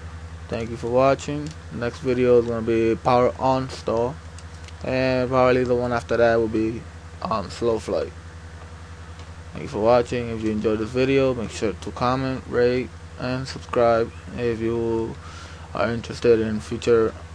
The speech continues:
upcoming tutorials. And this channel is not only gonna be about tutorials. In the future, I will post, like, um, an approach with a, let's say, uh,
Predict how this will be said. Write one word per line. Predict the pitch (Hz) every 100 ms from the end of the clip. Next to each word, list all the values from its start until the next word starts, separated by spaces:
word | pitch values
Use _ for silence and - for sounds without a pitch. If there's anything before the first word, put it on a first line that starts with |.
| -
upcoming | 113 - 127 113
tutorials. | 107 - 131 123 123 139 - - - - - - -
And | 139 147
this | 151
channel | 147 160 151
is |
not | 147
only | 147 139
gonna | 131 123
be | 120
about | 120 117
tutorials. | - - 127 113 110 107 - - -
In |
the | 123
future, | - 139 131
I | 120
will | 123 127 120 98 - - - - -
post, | 120 113 110 110
like, | 101 90 - - - - -
um, | 120 117 113
an | 107
approach | 104 - 135 131 -
with | 120
a, |
let's | 113 110 110 -
say, | 117 110
uh, | 107 107 - 57 -